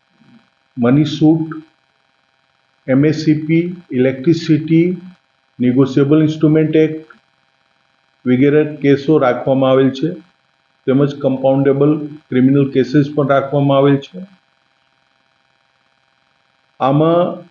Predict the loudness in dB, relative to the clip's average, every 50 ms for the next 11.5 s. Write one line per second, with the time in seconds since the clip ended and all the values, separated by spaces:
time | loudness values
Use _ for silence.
0 | _ _ _ _ _ _ _ _ _ _ _ _ 0 0 0 0 0 0 2 2
1 | 2 2 0 -4 -8 -12 -14 -18 -20 _ _ _ _ _ _ _ _ _ _ _
2 | _ _ _ _ _ _ _ _ -8 -4 -2 -2 -2 -4 -4 -2 2 2 2 2
3 | 0 0 0 0 0 0 0 2 2 2 2 0 0 -2 0 0 0 0 0 -4
4 | -12 -16 -18 -20 _ _ _ _ _ -2 0 0 2 2 2 2 2 2 2 2
5 | 2 2 0 0 0 0 0 0 0 -2 0 0 2 2 4 4 2 2 2 2
6 | 2 2 2 2 2 0 -2 -6 -10 -10 -12 -12 _ _ _ _ _ _ _ _
7 | _ _ _ _ _ _ _ _ -4 -2 0 2 2 2 2 2 0 -2 -4 -6
8 | -10 -16 _ _ _ _ _ _ _ _ _ _ _ _ _ _ _ _ _ -4
9 | -2 0 0 -2 -2 -2 -2 0 0 -2 -2 -2 -2 -2 -2 0 0 0 0 0
10 | 0 -2 -2 0 2 2 4 2 2 0 0 -4 -2 -2 -2 -2 0 0 2 2
11 | 2 2 2 2 0 -2 -4 -8 -10